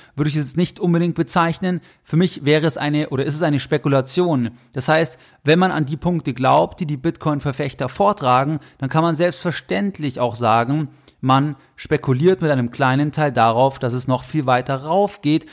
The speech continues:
dass der Kryptowährungsmarkt noch extrem wächst, dass Bitcoin an Marktkapitalisierung zulegt. Natürlich, wenn man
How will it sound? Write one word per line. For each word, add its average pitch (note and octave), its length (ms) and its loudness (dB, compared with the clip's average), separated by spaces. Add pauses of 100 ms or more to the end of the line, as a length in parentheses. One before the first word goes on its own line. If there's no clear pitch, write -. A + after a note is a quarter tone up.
(120)
dass C3 140 -6
der C#3+ 100 0
Kryptowährungsmarkt C#3 920 0
noch C3+ 120 2
extrem C3 440 -2
wächst, F#3 300 -2 (220)
dass C3+ 180 -6
Bitcoin D3+ 440 0
an B2+ 140 0
Marktkapitalisierung D3 960 2
zulegt. D#3 420 -2 (200)
Natürlich, E3 480 0 (300)
wenn C#3+ 140 4
man F3 280 2